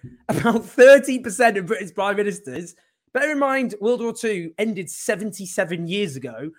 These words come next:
oh, thirty percent of them in the last six years.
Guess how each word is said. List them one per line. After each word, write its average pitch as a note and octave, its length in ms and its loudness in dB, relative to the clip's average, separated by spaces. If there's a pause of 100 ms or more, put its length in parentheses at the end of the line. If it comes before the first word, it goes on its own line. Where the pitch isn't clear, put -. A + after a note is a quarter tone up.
(720)
oh, C4+ 220 0
thirty D#4 520 2
percent D4 440 2
of F3 120 -4
them C3+ 360 -4 (260)
in G3+ 100 0
the G#3 60 -2
last G#3 240 -2
six - 160 -12
years. F#3+ 240 -2